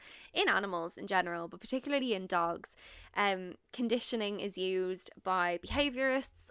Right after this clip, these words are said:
all the time, you know, dog trainers, people who run puppy classes, et cetera, et cetera, all of the time to teach owners,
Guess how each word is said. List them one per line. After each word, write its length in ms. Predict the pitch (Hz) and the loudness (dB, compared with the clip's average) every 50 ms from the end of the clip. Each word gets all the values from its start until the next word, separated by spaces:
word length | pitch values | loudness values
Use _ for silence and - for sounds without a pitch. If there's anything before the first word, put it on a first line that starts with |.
| - - | 4 6
all 240 | 233 247 247 247 | 8 8 8 6
the 100 | 233 226 | 4 2
time, 480 | - - 233 226 220 214 214 220 220 208 | -2 -2 0 0 2 2 2 0 -2 -2
you 60 | 208 | -4
know, 160 | 202 190 185 | -4 -4 -4
dog 320 | 185 - 208 202 202 208 - | -2 0 0 2 0 0 -2
trainers, 640 | - - 202 202 202 196 196 196 190 196 196 190 - | -4 -4 -4 -4 -4 -4 -4 -4 -4 -4 -6 -8 -10
people 260 | - - 202 - 208 | -10 -10 -8 -6 -4
who 100 | 208 180 | -4 -4
run 140 | 185 190 190 | -4 -4 -6
puppy 260 | - 233 226 - 208 | -6 -6 -6 -6 -2
classes, 500 | - 226 202 214 214 - 202 196 190 - | 2 2 2 2 2 0 -4 -4 -4 -6
et 80 | - - | -8 -6
cetera, 280 | - 208 208 - - | -6 -6 -6 -6 -8
et 100 | - 196 | -10 -6
cetera, 440 | - 202 185 196 - 180 165 165 - - - - - - - - - - _ - | -4 -4 -4 -4 -4 -4 -4 -4 -6 -8 -14 -18 -20 -20 -20 -20 -20 -20 _ 4
all 300 | - 233 240 254 262 269 | 6 8 8 8 8 6
of 140 | 262 247 226 | 4 2 2
the 100 | - 208 | -2 -4
time 560 | - - 226 202 190 180 180 180 175 190 226 - - - - - - _ - | -2 -2 0 0 0 0 -2 -2 -4 -6 -8 -8 -12 -18 -20 -20 -20 _ -10
to 100 | - 220 | -8 -6
teach 320 | - - 247 254 - - - | -4 -2 -2 -2 -2 0 2
owners, 760 | 220 214 214 214 208 196 190 185 185 180 - - - - | 2 2 2 2 2 2 2 2 0 -2 -6 -12 -16 -18